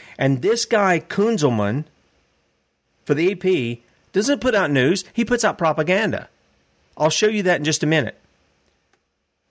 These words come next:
So here's what's said. California doctor known as leading purveyor of coronavirus misinformation. As soon as he says that, that is an opinion. That is not news. That is an opinion. He leads with that.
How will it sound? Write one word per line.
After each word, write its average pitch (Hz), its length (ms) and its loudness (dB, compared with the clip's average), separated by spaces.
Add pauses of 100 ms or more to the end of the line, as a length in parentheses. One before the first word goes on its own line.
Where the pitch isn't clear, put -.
(140)
So 180 180 0
here's 226 200 0
what's 254 180 0
said. 151 360 0 (420)
California 233 480 0
doctor 180 260 0
known 175 220 2
as 131 120 0
leading 202 300 -2
purveyor 165 360 2
of 131 120 -2
coronavirus 151 600 0 (100)
misinformation. 190 800 0
As 135 160 -2
soon 269 300 2
as 262 160 0
he 247 120 2
says 202 380 0
that, 123 320 2 (180)
that 143 160 2
is 202 140 0
an 240 100 0
opinion. 220 720 0 (180)
That 120 160 0
is 175 100 2
not 220 180 0
news. 175 500 -4 (2000)
That 147 140 2
is 170 120 -2
an 220 60 2
opinion. 214 640 -2 (500)
He 180 180 0
leads 196 480 0
with 143 200 0
that. 85 320 -6